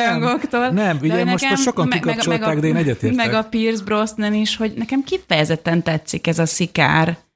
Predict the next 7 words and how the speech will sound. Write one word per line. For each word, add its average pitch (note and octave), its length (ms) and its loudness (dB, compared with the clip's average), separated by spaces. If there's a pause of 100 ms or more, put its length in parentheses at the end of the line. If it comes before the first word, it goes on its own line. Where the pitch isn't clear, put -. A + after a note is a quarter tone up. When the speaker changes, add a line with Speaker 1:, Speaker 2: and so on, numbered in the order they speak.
(100)
Speaker 2:
szikár E3+ 520 0
Bond. E3 440 2 (180)
Szerintem A3 320 0
a A#3+ 120 0
kétezres, F#3+ 760 0
kétezres-tízes G#3+ 720 -2
éveknek A3 420 0